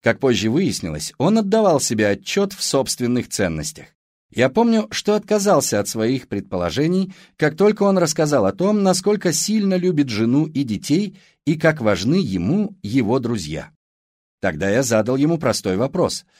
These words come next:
за что он испытывает благодарность? Он легко выдавал один пример за другим, прекрасно осознавая, что действительно должен быть счастлив. Если я не могу чувствовать себя счастливым сейчас,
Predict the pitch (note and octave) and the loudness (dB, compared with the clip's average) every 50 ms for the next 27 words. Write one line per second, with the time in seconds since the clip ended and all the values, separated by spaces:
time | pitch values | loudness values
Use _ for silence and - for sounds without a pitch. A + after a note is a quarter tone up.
0 | _ _ _ - E2+ G#2 D3+ E3+ - - - A#3 A#3 F#3+ C3+ A2 G2+ - - - | _ _ _ -4 -2 0 0 0 0 -2 0 2 4 4 4 4 2 0 -2 -4
1 | A#2+ A2 - - - C#3 D3 C#3+ D3 D#3 D#3+ E3+ D#3 D3 D#3+ E3+ E3+ F#3+ F#3+ F#3 | -4 -4 -4 -2 -2 -2 -2 -2 -2 -2 -2 -2 -2 -2 -2 0 0 0 0 2
2 | F3 G2+ - - C2+ - - - _ _ _ _ _ _ _ _ _ _ - A2 | 0 0 0 -4 -12 -16 -16 -18 _ _ _ _ _ _ _ _ _ _ -2 -2
3 | A#2 A2 A2 B2+ B2 B2+ - C#3 D3+ D3 C#3+ B2 B2+ B2 C3 C#3 C#3+ C#3 - A#2 | 0 2 0 0 -2 0 0 0 2 2 2 2 2 4 4 4 2 2 2 0
4 | A#2 G2+ B2 D3+ D#3+ D#3 C3+ B2+ A#2+ C3 C#3+ C#3 A#2 C3+ B2+ B2+ B2 A#2 F#2+ F2+ | 0 2 0 -2 0 0 0 0 0 0 0 0 -2 -2 -2 -2 -4 -4 -4 -4
5 | E2+ C#2+ - - _ _ _ _ - A2 A2 - B2+ C3+ C3+ - - C3 B2+ B2 | -6 -6 -8 -12 _ _ _ _ -4 -2 0 2 2 0 0 0 0 0 0 0
6 | - C3+ B2 G2 A2 G#2 G#2+ C#3 E3+ D3+ G#2+ E2+ D#2+ D#2+ - - _ - - - | 0 -2 -2 0 0 0 2 2 0 0 0 0 -2 -6 -10 -18 _ -12 -4 -2
7 | C#3+ C3+ C#3 D3 C#3 - - C#3 F#3 F#3 F#3+ F#3 F#3+ F#3+ F#3+ F3 D3+ D#3+ E3+ D#3 | 0 0 0 0 -2 -2 -2 -2 -2 -2 0 0 2 2 2 2 2 2 2 2
8 | D#3 F#3+ F3+ F3 F#3 F3+ - - D3 F#2+ - - - - - _ _ _ _ _ | 2 0 0 0 0 0 0 2 2 0 0 -4 -10 -14 -20 _ _ _ _ _
9 | _ _ _ _ _ - G2 F#2+ G#2 G#2+ - - G#2+ G#2 G#2 A#2+ B2+ B2+ B2 A2+ | _ _ _ _ _ -8 -4 -2 -2 -2 -2 -2 -2 0 0 2 2 2 2 0
10 | G#2 F#2 E2+ C3+ C#3+ C#3 - - C3+ D3 D3 - A#2 A2 G2+ - - G#2 F2+ A#2+ | 0 0 -2 -2 -2 -2 -4 -4 -4 -4 -4 -4 -4 -4 -4 -4 -6 -4 -2 -2
11 | C#3 C3 - - G#2 - - G#2+ B2 C#3 B2+ G#2 F#2+ - G2+ F2+ - - C#3 D#3+ | 0 0 -2 -4 -6 -4 -4 -2 -2 0 0 -2 -2 -4 -6 -6 -4 -2 -2 -2
12 | E3 - - | -2 -2 -6